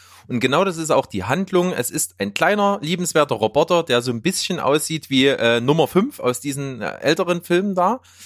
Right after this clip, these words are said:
Und der dort zurückgelassen wurde, weil die Menschheit, äh, sich, und da sind wir wieder bei der aktuellen Brisanz, mit ihrem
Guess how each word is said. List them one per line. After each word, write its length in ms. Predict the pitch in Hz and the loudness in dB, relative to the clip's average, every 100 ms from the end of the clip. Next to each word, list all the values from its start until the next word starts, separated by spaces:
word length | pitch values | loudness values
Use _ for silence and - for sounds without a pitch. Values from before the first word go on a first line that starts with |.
| - - - _ _ - | -20 -20 -20 _ _ 2
Und 400 | 139 139 - - | 2 2 -2 2
der 320 | 131 156 170 | 4 4 2
dort 260 | 151 165 - | 2 -2 0
zurückgelassen 720 | - 123 208 190 165 160 156 | -2 0 0 2 2 2 0
wurde, 340 | 147 165 113 | 2 2 2
weil 360 | 110 156 214 214 | 2 2 2 -2
die 100 | 165 | -2
Menschheit, 720 | 151 196 - 170 170 170 - | -2 0 -2 0 2 0 -2
äh, 260 | 151 156 151 | 2 4 2
sich, 400 | 151 160 - - | 0 -4 -4 -8
und 120 | 120 | 0
da 140 | 117 117 | 2 2
sind 140 | 120 | 0
wir 140 | 131 123 | -2 0
wieder 200 | 123 110 | 0 2
bei 160 | 113 | 4
der 140 | 110 104 | 2 0
aktuellen 380 | 117 - 110 110 | -2 -2 -2 -2
Brisanz, 540 | - 95 110 143 - - - - - - | -4 0 0 0 -8 -14 -20 -20 -20 -8
mit 240 | - 110 104 | 0 0 2
ihrem 560 | 104 110 107 107 107 | 4 4 2 -2 -6